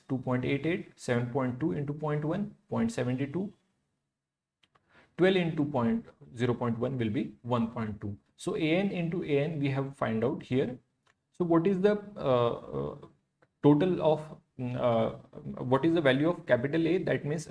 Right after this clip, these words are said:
total absorption will be the addition of all these values. So just add these values in the, in the equation. So reverberation time is equal to point one six one into V upon A, whereas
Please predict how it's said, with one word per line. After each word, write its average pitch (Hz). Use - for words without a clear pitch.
total 143
absorption 147
will 139
be 156
the -
addition 139
of 233
all 139
these 127
values. 107
So 170
just 185
add 151
these 156
values 123
in 139
the, 185
in 143
the 156
equation. 107
So 160
reverberation 180
time 170
is 156
equal 143
to 139
point 123
one 120
six 160
one 156
into 151
V 131
upon 151
A, -
whereas 170